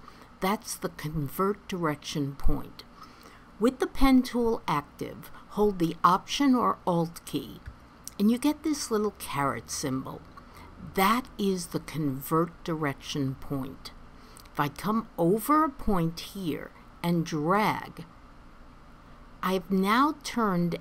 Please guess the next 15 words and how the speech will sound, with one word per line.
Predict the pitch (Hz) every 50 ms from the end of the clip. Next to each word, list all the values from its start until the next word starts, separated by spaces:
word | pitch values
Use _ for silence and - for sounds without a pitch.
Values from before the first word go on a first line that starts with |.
| - -
a | 170 156 151 - -
corner | - - - - 320 339 359 381 381 311 180 135
point | - - - 147 135 127 139 160 185 208 226 - - - - - - - - - - - -
into | - 190 175 175 165 170 - 240 247
a | 262 269 262 262 - - -
smooth | - - - - - 339 349 359 359 320 285 - - -
point. | - - - - - - - - - - - - - - - - - - - - - - - -
I | - 226
can | 214 - 214 233 - - -
also, | 311 320 359 392 392 - - - 165 139 139 151 170
still | 170 - - - - 311 320 330 339 320
holding | 339 339 311 269 277 269 262 254
the | 240 233
Option | 233 240 240 240 - - - 214 202
or | 190 196 -